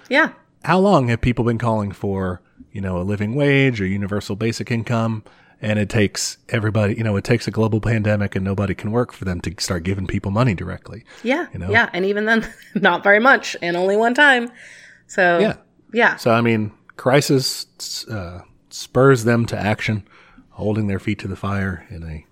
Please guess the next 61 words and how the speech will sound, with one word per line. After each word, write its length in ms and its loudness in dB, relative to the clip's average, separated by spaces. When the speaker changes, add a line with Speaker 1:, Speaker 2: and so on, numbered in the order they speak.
Speaker 1:
Yeah. 180 -2
Speaker 2:
symbolic 320 -6
way. 200 -2
Speaker 1:
And 140 4
I 140 6
think 240 0
we 100 -2
do 140 -2
this 180 2
even 220 -2
if 160 -2
we 100 -2
do 180 -2
get 220 2
what 80 2
we 40 0
want. 220 0
We 60 0
keep 260 -4
pushing 280 -2
for 120 -6
more. 380 0
I 80 0
think 340 -8
people 360 -2
can 260 -4
fall 220 -2
into 120 -4
the 80 -6
trap 300 -6
of, 100 -10
like, 180 -8
"Oh, 180 6
what 180 4
if 120 -4
we 120 -2
had 260 -6
elected 380 -6
Bernie? 300 -6
We'd 140 -10
be 220 -6
all 160 -4
good," 460 -4
or 80 -8
whatever. 340 -10
And 80 -8
it's 80 -8
like, 140 -2
no, 160 2
we 160 2
would 100 0
still 160 0
have 140 2
to 80 -4
hold 220 2
him 120 -4
accountable 400 -8
too. 220 -6
Like, 80 -10
Speaker 2:
Exactly, 580 -2
yeah. 200 -8